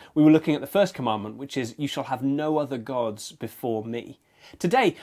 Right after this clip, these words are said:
we're coming on to another commandment, and it's one that can actually end up in our thinking, often get lumped in with the first one. The first two, uh, commandments, well, they're, they're just about idols. They're about having other gods.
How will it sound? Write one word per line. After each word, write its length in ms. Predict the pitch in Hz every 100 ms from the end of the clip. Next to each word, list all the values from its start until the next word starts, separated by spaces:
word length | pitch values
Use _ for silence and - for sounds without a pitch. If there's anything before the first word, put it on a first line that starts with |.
| -
we're 80 | 185
coming 300 | 190 294 320
on 100 | 240 -
to 260 | 175 165
another 240 | 156 196 226
commandment, 460 | - 117 92 82 _ _ - - - -
and 120 | 214
it's 100 | 208
one 160 | 269 392
that 100 | -
can 100 | 196
actually 320 | 143 - 147
end 180 | 117 104
up 160 | 107 -
in 120 | 143
our 120 | 131
thinking, 360 | - 180 175 113
often 200 | 143 180
get 180 | 156 143
lumped 460 | 147 151 - -
in 200 | 170 143
with 140 | 113 110
the 60 |
first 340 | - 139 139 -
one. 140 | 76 _ _ -
The 60 |
first 340 | 147 208 180 -
two, 380 | - 175 160 143 -
uh, 140 | - 127
commandments, 500 | - 147 147 131 -
well, 120 | 151
they're, 120 | 170
they're 140 | 160 170
just 140 | 135
about 200 | 135 117
idols. 440 | 127 120 101 95
They're 120 | 143 131
about 200 | 123 -
having 240 | 117 117
other 180 | 117 104
gods. 400 | 95 90 -